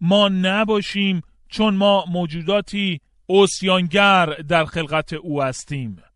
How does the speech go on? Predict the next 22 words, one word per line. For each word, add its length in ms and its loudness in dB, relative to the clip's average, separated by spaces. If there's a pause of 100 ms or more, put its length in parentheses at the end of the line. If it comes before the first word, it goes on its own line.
(100)
اما 380 4
خدا 520 0
اینطور 420 -4
فکر 380 -8
نمی‌کند. 720 -10 (180)
او 180 2
ما 180 4
را 180 4 (120)
دوست 460 -2
دارد. 400 -2 (240)
این 380 4
نمایشی 680 0
از 240 -2
محبت 600 -4
او 360 -4
است 340 -2 (300)
که 120 -2
ما 260 0
را 140 2
با 220 0
فیض 560 -6
خود 600 0